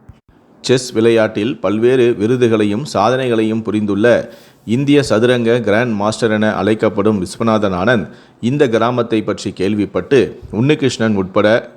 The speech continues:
ப-, உன்னிகிருஷ்ணன் உட்பட கிராமத்தார் அனைவரையும் அவர் பாராட்டியும் இருக்கிறார். போதையை ஒழிக்க இது போன்ற ஆக்கப்பூர்வமான விளையாட்டுகள் பெரிதும் உதவும் என்பதற்கு வாழும் சாட்சியாக இருக்கிறது மரோட்டிச்சல் கிராமம்.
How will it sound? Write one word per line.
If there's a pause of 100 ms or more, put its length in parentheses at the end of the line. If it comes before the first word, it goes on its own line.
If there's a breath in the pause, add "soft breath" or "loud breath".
(160)
ப-, (240)
உன்னிகிருஷ்ணன்
உட்பட (220)
கிராமத்தார்
அனைவரையும்
அவர்
பாராட்டியும்
இருக்கிறார். (500 loud breath)
போதையை (120)
ஒழிக்க (300)
இது
போன்ற (320)
ஆக்கப்பூர்வமான
விளையாட்டுகள்
பெரிதும்
உதவும்
என்பதற்கு (540 loud breath)
வாழும்
சாட்சியாக (120)
இருக்கிறது (220)
மரோட்டிச்சல்
கிராமம்.